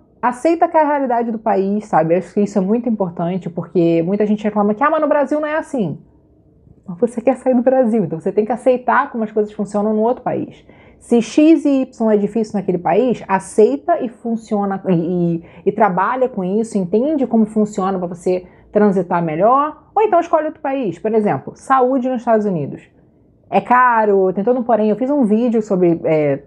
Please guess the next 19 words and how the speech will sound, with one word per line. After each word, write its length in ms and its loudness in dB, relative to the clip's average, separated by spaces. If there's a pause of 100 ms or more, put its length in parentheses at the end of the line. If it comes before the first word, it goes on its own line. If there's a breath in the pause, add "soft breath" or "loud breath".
semana 240 -2
passada, 400 0
retrasada, 720 -2
sobre 640 0
plano 220 0
de 80 -16
saúde, 340 2
quanto 240 -4
custa 460 -4
aqui 100 -6
nos 120 -6
Estados 200 -2
Unidos, 220 -4
et 160 -8
cetera, 200 -2
e 40 -6
como 160 0
você 200 0
consegue 600 -4